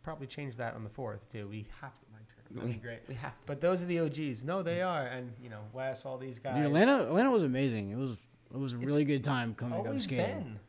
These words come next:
Speaker 3: It was amazing. Like, I don't know what's going on there now 'cause I don't have the Instagrams.
Speaker 2: <laughs>
Speaker 1: They're
Speaker 3: So
Speaker 1: still killing it.
Speaker 3: I hope so. It
Speaker 1: Yeah.
Speaker 3: looks good from what I see, all the things I do see, you know. Like,
Speaker 2: What's the reason that you don't have Instagram or anything like that?
Speaker 3: I'm just lazy.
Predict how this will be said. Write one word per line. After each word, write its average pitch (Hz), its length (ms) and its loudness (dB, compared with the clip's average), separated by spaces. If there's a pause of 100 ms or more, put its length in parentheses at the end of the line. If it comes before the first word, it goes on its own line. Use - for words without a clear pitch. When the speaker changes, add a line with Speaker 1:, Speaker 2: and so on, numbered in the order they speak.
(120)
Speaker 3:
It - 20 -2
was 131 140 0
amazing. 98 500 0
Like, 92 280 -10 (320)
I 131 60 0
don't 139 120 4
know 131 80 4
what's 127 120 0
going 123 200 0
on 110 120 0
there 104 120 -2
now 104 180 -2
'cause 98 140 -4
I 104 60 -4
don't 98 140 -4
have 98 240 -6
the 98 100 -4
Instagrams. 92 760 -8 (200)
Speaker 2:
<laughs> - 160 -6
Speaker 1:
They're 170 260 0
Speaker 3:
So 226 60 6
Speaker 1:
still - 260 4
killing 262 360 2
it. 123 160 -6 (420)
Speaker 3:
I 113 80 -4
hope 147 160 -2
so. 120 240 -4 (640)
It 117 60 -2
Speaker 1:
Yeah. 127 60 0
Speaker 3:
looks 143 140 0
good 131 240 0 (160)
from 139 120 0
what 135 100 4
I 117 80 0
see, 131 320 -2 (120)
all 120 120 -4
the 110 80 -4
things 110 180 -6
I 104 80 -4
do 113 120 -6
see, 104 180 -6
you 98 100 -8
know. 104 120 -10 (160)
Like, 95 120 -10 (440)
Speaker 2:
What's 139 160 -2
the 170 80 -2
reason 131 220 -2
that 117 120 2
you 107 60 2
don't 104 140 0
have 101 180 -2
Instagram 90 460 -6
or 90 120 -2
anything 87 240 -6
like 85 140 -10
that? 87 180 -8 (340)
Speaker 3:
I'm 98 160 -10
just 95 180 -8
lazy. 98 400 -6